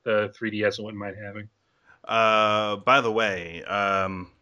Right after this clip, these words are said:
Speaker 2: the, uh,
Speaker 1: And the Wii U. I really like to have a Wii U.
Speaker 2: Do you remember me telling you about M L B fifteen, the show, and that they had, we're including, uh, Legends this year, right?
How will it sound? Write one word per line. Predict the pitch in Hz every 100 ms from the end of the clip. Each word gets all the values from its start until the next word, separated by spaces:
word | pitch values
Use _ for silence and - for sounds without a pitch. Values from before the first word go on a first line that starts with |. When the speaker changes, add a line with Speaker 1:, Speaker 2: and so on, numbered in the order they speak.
| _ _ _ _ _ _ _ _ _ 113
Speaker 2:
the, | 120 113 107
uh, | 101 98
Speaker 1:
And | 143
the | 123
Wii | 120 117
U. | 110 110 107 - _
I | 113
really | 107
like | 101
to | 107
have | 98
a |
Wii | 95 98 95
U. | 98 104 _
Speaker 2:
Do | _ -
you |
remember | 131 170 160
me | 139
telling | - 139 131
you | 117
about | 110 107
M | 110
L | 113
B | 110
fifteen, | 101 113 - 110
the | 95
show, | - - 101 87 80 78 -
and | 101 98 92 90
that | 95 87
they | 95
had, | 90 98 95 85
we're | 98 95
including, | 90 - 104 98 92 90 - _ _ _ _ - -
uh, | 98 92
Legends | 87 101 113 98 90 82
this | 90 85 -
year, | 92 82
right? | 87 90 90